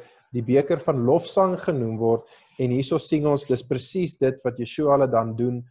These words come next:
na hulle die nagmaal gehou het, want dis wat gepaard gaan saam met die beker van lofsang, is lofsang. En as jy dan hierdie gebruike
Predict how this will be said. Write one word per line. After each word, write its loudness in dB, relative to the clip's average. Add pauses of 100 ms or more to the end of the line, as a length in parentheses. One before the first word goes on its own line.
(220)
na 2
hulle 2
die -8
nagmaal -6 (100)
gehou -4
het, -6 (280)
want -6
dis -2
wat -4
gepaard 2
gaan -6
saam 0
met -2
die -6
beker -6
van -16
lofsang, -10 (160)
is -8
lofsang. -10 (480)
En -2 (400)
as -6
jy 2
dan -4
hierdie -4 (260)
gebruike 0